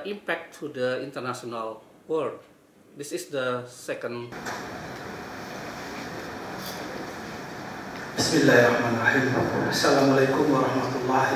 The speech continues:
Speaker 2: wabarakatuh. It's honor, it's honor for me to present, uh, to give presentation about the significance of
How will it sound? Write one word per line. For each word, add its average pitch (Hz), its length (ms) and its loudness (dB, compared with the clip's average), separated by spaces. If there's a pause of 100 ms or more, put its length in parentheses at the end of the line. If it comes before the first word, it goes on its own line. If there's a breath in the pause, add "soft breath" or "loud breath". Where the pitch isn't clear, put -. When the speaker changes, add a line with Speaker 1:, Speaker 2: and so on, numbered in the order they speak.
Speaker 2:
wabarakatuh. 120 600 0 (760)
It's 214 460 12
honor, 196 800 6
it's 190 160 6
honor 202 400 8
for 170 240 10 (160)
me 160 80 6
to 160 840 0 (160)
present, 175 720 6 (720)
uh, 156 240 4
to 151 60 2 (100)
give 185 240 0
presentation 143 640 2 (180)
about 143 380 6 (480)
the - 40 2
significance 170 960 2
of 151 140 2